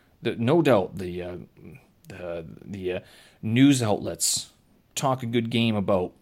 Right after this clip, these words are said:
you know, some slanted perspectives, some,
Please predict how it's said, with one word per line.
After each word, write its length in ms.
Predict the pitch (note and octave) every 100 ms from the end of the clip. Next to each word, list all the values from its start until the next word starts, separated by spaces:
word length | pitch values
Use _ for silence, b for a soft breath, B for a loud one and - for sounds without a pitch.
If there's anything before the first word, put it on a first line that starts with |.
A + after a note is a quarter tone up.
| _
you 100 | -
know, 260 | G#2 F#2 F2+
some 340 | - - G2+ F#2
slanted 760 | - - - B2+ B2+ A#2+ G2+ F#2 -
perspectives, 600 | - A2+ - F#2+ - A#2+ D#3+
some, 360 | - B2 A2+